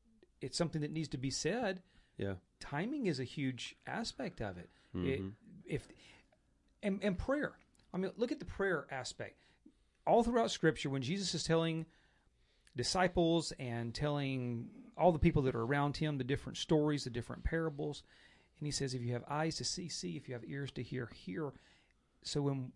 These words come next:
Speaker 1: when for, for us to walk in to give life to someone, perhaps we need to walk in before that meeting, before that conversation, and ask for words of wisdom,
Speaker 2: Yeah.
Speaker 1: ask for words of revelation and words of knowledge to be able to help this person.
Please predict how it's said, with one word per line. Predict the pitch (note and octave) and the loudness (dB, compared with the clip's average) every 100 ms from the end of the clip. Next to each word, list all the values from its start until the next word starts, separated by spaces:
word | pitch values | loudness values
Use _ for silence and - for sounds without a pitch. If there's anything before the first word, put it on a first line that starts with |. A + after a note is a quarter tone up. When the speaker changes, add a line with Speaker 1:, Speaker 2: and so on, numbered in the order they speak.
| D#3 | -6
Speaker 1:
when | C#3+ D3 - | -6 -6 -14
for, | - D3+ | -14 -10
for | - C#3+ - | -6 -4 -2
us | B2+ G3 G#3+ | 0 0 0
to | - | -2
walk | A#2 B2+ C#3 | 2 4 2
in | D3+ C3+ | -4 -6
to | |
give | A#2+ C3 A2 | -4 -4 -2
life | A#2+ A#3+ - | -2 -2 -6
to | |
someone, | - C3 A#2+ A#2+ C#3 - _ _ | -6 -4 -4 -4 -6 -14 _ _
perhaps | - A#2 D#3+ - | -8 -4 -4 -2
we | E3+ | 0
need | F3+ D#3 | 0 0
to | C#3 | -2
walk | B2+ D3 D3+ | 2 2 0
in | D#3 | -2
before | C3 - D3+ | -6 -2 0
that | C#3+ C#3 | 2 0
meeting, | C#3+ G#3 D3 D3 | -2 -2 -2 -4
before | B2+ D3 | -4 0
that | C#3+ - | 0 0
conversation, | C#3 C3 G2+ D3 A#3 G#3+ D3+ D#3 - - - | -6 -6 -4 -4 -4 -2 -4 -6 -10 -20 -10
and | D#3 D3 C#3 - _ - | -4 -2 -4 -8 _ -4
ask | D3 D3+ - | -2 0 -4
for | - - E3 | -4 2 4
words | D3 C#3+ E3+ D#3 | 4 6 6 4
of | D3+ | 4
wisdom, | F3 C#4 - F#2+ - _ _ - | 4 2 -2 -6 -6 _ _ -8
Speaker 2:
Yeah. | A#2+ | -2
Speaker 1:
ask | C3+ - | 0 0
for | - D#3+ | 2 2
words | C#3 E3 D3 | 4 0 -2
of | D3+ | -2
revelation | D#3+ D#3+ D#3+ A#3 A#3 B2 | -2 0 0 -2 -4 -4
and | A#2 | -2
words | B2+ E3 C#3 | 2 2 0
of | A#2+ | -4
knowledge | C#3 G#3 F3+ - | -2 -2 -4 -2
to | |
be | D#3+ | -2
able | C3 | 0
to | B2+ - - - | -2 -4 -16 -8
help | F3+ B3+ - | -2 -2 -2
this | D3+ - | -2 -2
person. | - B2+ C3 E3 F#3+ | -2 -4 -2 -4 -6